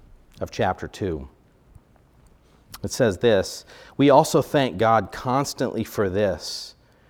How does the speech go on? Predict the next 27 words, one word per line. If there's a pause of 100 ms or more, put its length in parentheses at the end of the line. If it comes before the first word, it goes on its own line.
(280)
that
when
you
received
the
word
of
God,
which
you
heard
from
us, (240)
you
accepted
it, (180)
not
as
the
word
of
men, (1200)
but
what
it
really
is,